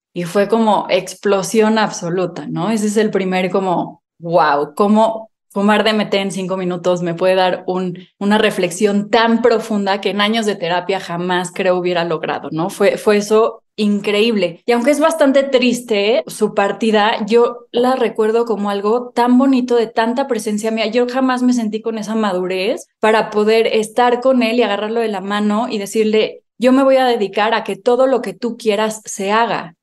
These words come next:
que es un concepto de dignidad que yo a la fecha en ese momento no lo podía entender, a la fecha ya lo he estudiado mucho, pero fue lo que me nació del alma, del corazón. "Lo que me digas, yo me voy a dedicar a ayudarte y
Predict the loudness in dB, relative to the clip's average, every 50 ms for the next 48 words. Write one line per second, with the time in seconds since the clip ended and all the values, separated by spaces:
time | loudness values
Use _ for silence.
0 | _ _ 0 0 2 4 2 2 2 2 0 0 0 -2 0 2 2 2 2 2
1 | 0 -2 -4 -4 -6 -2 -2 -2 -2 -2 -2 -2 -2 0 2 2 2 4 4 2
2 | 2 0 0 -2 -4 -4 -4 -2 0 0 0 0 -2 -6 -14 _ _ _ -4 0
3 | 2 4 4 4 2 2 2 2 2 2 2 2 2 2 2 2 0 0 -2 -4
4 | -4 -6 -6 -8 -8 -6 -4 -2 0 0 -2 -2 0 -2 0 0 2 2 2 2
5 | 2 0 -2 -2 -4 -4 -2 -2 0 0 0 0 -2 -2 -4 -8 -10 -6 -4 0
6 | 0 0 -2 -2 -8 _ -2 0 2 2 2 2 2 0 0 0 0 -2 -2 -4
7 | -2 -2 -2 0 0 0 -2 -2 -2 -4 -6 -8 -8 -8 -6 -4 -6 -4 -4 -4
8 | -2 -2 -2 -2 0 0 0 2 4 4 2 4 4 2 2 2 2 2 2 2
9 | 0 0 0 0 2 2 2 2 2 2 2 0 -2 -4 -4 -2 0 0 0 0
10 | -2 -2 -2 -2 -2 -2 -6 -8 -6 -6 -4 -2 0 2 2 2 0 0 0 2
11 | 2 0 0 -4 -10 _ _ -2 0 0 2 0